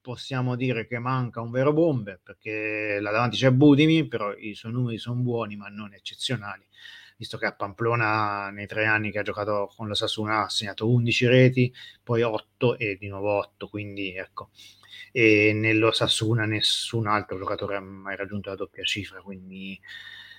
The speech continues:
eh, se proprio troviamo un pelo nell'uovo è la mancanza di un bomber. È vero che ognuno contribuisce alla causa, però ecco. Per quanto riguarda poi, ecco, mm, la rosa, c'è qualche dubbio in porta, perché Aitor o Herrera lo scorso anno si divisero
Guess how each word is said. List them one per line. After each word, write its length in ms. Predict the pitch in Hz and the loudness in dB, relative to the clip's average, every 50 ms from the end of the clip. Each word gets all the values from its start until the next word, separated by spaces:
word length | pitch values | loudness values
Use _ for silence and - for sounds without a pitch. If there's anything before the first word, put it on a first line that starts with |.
| _ _ _ _ | _ _ _ _
eh, 440 | - 117 98 92 90 87 87 90 - - | -6 -4 -4 -4 -4 -6 -8 -10 -12 -6
se 180 | - - - 104 | -4 -2 0 0
proprio 200 | 104 104 107 101 | 0 0 2 2
troviamo 300 | 107 107 110 110 113 120 | 4 6 6 6 6 6
un 400 | 117 110 107 110 110 110 107 - | 4 4 2 0 0 -2 -4 4
pelo 240 | - 123 123 139 139 | 8 10 12 12 12
nell'uovo 640 | 143 147 143 143 143 143 143 143 143 143 143 139 | 12 10 10 10 12 12 12 12 12 12 12 12
è 40 | 135 | 10
la 80 | 127 | 10
mancanza 460 | 123 123 110 107 113 131 127 127 131 147 | 8 6 4 2 4 4 4 6 6 8
di 60 | 156 | 8
un 160 | 160 160 156 | 8 8 10
bomber. 520 | 139 139 143 143 143 147 147 143 135 127 | 10 12 10 10 10 8 8 8 8 8
È 80 | 113 110 | 6 4
vero 260 | 107 123 123 127 117 - | 2 2 2 2 2 2
che 80 | - | 0
ognuno 360 | 123 120 120 127 131 123 117 | 0 0 2 2 2 2 2
contribuisce 840 | 98 120 123 110 113 120 123 131 127 123 120 131 131 127 - - 123 120 113 110 107 107 110 110 110 107 | 0 -2 -4 -2 -2 0 2 4 4 6 6 6 4 4 0 0 2 2 2 4 2 2 2 0 0 0
alla 260 | 107 110 110 113 117 117 | -2 -2 -2 -2 -2 -2
causa, 420 | - 117 107 107 113 101 101 101 | 0 0 0 2 0 0 -2 -6
però 280 | 104 107 101 98 98 95 | -8 -6 -6 -8 -8 -10
ecco. 200 | 98 - _ _ - _ _ - - - - - - - - - - - - _ _ - | -12 -14 _ _ -20 _ _ -20 -20 -18 -18 -20 -18 -18 -20 -20 -20 -20 -20 _ _ 2
Per 140 | 131 131 | 2 6
quanto 260 | 131 170 175 165 165 170 | 8 8 8 8 8 6
riguarda 320 | 165 165 170 165 165 151 | 8 8 8 8 8 8
poi, 200 | 147 165 143 131 | 8 8 8 6
ecco, 520 | 127 127 131 - 127 120 123 123 123 120 117 | 6 4 2 0 0 2 2 2 0 -2 -4
mm, 580 | 117 120 117 117 117 117 113 113 107 113 127 | -6 -10 -10 -12 -10 -10 -10 -10 -8 -8 -6
la 180 | 131 131 127 135 | -2 0 2 6
rosa, 320 | 131 143 160 170 - 156 | 8 8 8 8 8 4
c'è 220 | 131 - - 120 - _ | 2 0 -2 -6 -10 _
qualche 500 | - 131 139 151 131 - 143 123 120 127 | 4 4 4 4 4 2 0 0 0 0
dubbio 460 | 127 139 135 127 120 110 123 123 120 | -2 -2 -2 -2 -4 -2 0 0 0
in 160 | 117 113 107 | 0 -4 -4
porta, 560 | - 135 139 151 151 147 - _ - 220 214 | -2 2 2 2 2 0 -6 _ -4 -4 -2
perché 1040 | 170 117 104 - _ 110 107 104 104 104 104 104 104 104 104 107 107 104 107 104 104 | -2 -4 -6 -6 _ -8 -8 -8 -8 -8 -8 -8 -6 -6 -6 -6 -6 -6 -8 -8 -6
Aitor 720 | 107 107 113 127 139 139 135 131 139 127 123 123 120 120 | -4 0 2 2 2 2 2 4 6 6 6 6 4 0
o 240 | 117 117 113 113 113 | -4 -6 -6 -4 -4
Herrera 560 | 117 120 127 151 165 175 180 180 180 180 160 | -4 -2 0 0 2 2 2 2 2 2 2
lo 60 | 120 | 0
scorso 280 | - - 113 107 - 127 | -4 -8 -14 -10 -4 -2
anno 140 | 127 123 117 | -2 -2 -2
si 200 | - - 120 113 | -2 -6 -6 -4
divisero 960 | 107 117 113 120 123 117 - - 123 110 117 113 110 110 113 110 110 107 | -2 -2 0 0 0 -2 -2 -4 -4 -4 -4 -6 -6 -6 -6 -6 -8 -8